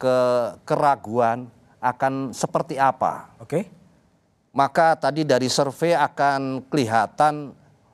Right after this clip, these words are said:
Speaker 1: eh, pada awal-awalnya ada yang, eh, para karyawan, buruh dan sebagainya di-, dirumahkan,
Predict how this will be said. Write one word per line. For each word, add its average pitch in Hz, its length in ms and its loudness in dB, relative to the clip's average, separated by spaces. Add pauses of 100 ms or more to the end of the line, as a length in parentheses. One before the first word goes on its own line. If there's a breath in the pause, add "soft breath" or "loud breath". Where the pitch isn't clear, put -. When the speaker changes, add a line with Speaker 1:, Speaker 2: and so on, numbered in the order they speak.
(160)
Speaker 1:
eh, 117 320 2
pada 113 320 2
awal-awalnya 123 800 0
ada 104 320 -2
yang, 104 400 -4 (560 soft breath)
eh, 98 520 0 (680)
para 101 240 0
karyawan, 107 640 0
buruh 104 320 -4
dan 95 160 0
sebagainya 101 640 -2
di-, 104 320 -2 (240)
dirumahkan, 113 1200 -2